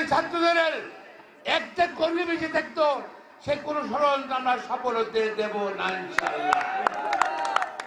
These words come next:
আর আপনারা ছাত্ররা, আপনারা কিন্তু দলের অত্যন্ত শক্তিশালী সংগঠন ছাত্রদল। আপনারা এমন কোনো কাজ করবেন না যে কারণে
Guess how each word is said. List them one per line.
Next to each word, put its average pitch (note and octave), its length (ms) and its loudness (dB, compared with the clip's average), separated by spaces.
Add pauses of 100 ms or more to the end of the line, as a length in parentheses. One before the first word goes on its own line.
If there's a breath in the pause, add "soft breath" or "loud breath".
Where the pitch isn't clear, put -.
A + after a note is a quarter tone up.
(480)
আর A#3+ 100 0 (1160)
আপনারা C4+ 320 4
ছাত্ররা, C#4+ 400 2 (2500)
আপনারা A#3+ 260 2 (100)
কিন্তু A#3 220 2 (1200)
দলের A3+ 360 6
অত্যন্ত A3 260 -2 (140)
শক্তিশালী G3+ 520 -2
সংগঠন F3+ 400 0 (100)
ছাত্রদল। E3 400 0 (2000)
আপনারা C#4 280 4
এমন C#4+ 180 2
কোনো D#4+ 100 6 (120)
কাজ C#4+ 120 6 (120)
করবেন D#4 280 0 (100)
না C#4 80 6 (1040)
যে B3+ 80 6 (100)
কারণে C#4 280 6